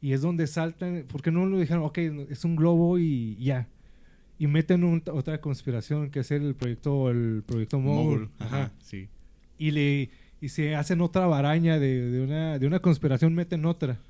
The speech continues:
Speaker 2: Así, sí, de hecho, bueno, no sé si lo vamos a manejar ahorita más tarde, lo del reporte Roswell, del libro que sacó el gobierno.
Speaker 1: Ajá. Sí, ahorita me va-, vamos a mencionar lo que es el proyecto, el proyecto Mogul.
Speaker 2: Sí,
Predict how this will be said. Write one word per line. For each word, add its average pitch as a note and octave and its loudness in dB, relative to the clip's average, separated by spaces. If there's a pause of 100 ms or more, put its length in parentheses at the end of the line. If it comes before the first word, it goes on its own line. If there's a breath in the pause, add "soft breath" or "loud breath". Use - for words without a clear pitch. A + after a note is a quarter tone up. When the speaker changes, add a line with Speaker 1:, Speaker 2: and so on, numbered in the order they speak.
(360 soft breath)
Speaker 2:
Así, F#2 -12
sí, B2 -8
de B2+ -4
hecho, C#3 -4
bueno, B2+ -4
no A2+ -10
sé A#2 -8
si C#3+ -8
lo B2 -6
vamos A#2+ -6
a C3 -2
manejar A#2 -4
ahorita A#2+ -6
más B2 -4
tarde, B2+ -6
lo C3 -4
del A2+ -4
reporte G2+ -8
Roswell, B2+ -8 (540 soft breath)
del G2+ -10
libro G#2+ -10
que - -16
sacó - -12
el A2+ -10
gobierno. C3+ -8 (200)
Speaker 1:
Ajá. C3 -6 (560 soft breath)
Sí, F3+ -4
ahorita D3+ 0 (880 soft breath)
me C#3 -4
va-, D#3 -6
vamos E3+ 0
a E3+ 2
mencionar B2+ 2
lo D#3 2
que D#3 -4
es C#3 -4
el E3 0
proyecto, B2 0
el G2 -8
proyecto A#2 -4
Mogul. A2 -2 (200)
Speaker 2:
Sí, E2+ -14